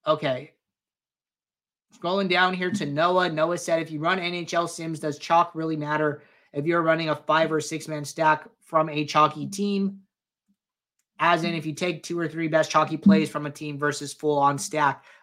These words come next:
Um, you know, I, I think that, you know, ownership, well, let me just say, like,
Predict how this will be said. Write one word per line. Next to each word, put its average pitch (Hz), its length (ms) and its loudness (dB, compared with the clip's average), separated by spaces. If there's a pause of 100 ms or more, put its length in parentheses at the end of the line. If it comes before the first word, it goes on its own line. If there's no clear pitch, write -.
(100)
Um, 196 440 8
you 202 100 0
know, 233 100 6
I, 220 240 6
I 196 120 6
think 277 260 -6
that, 285 320 6
you 208 80 -4
know, 202 340 2
ownership, 233 800 0 (840)
well, 202 280 2
let 208 140 0
me 240 80 2
just 233 160 -2
say, 220 160 0
like, 196 160 6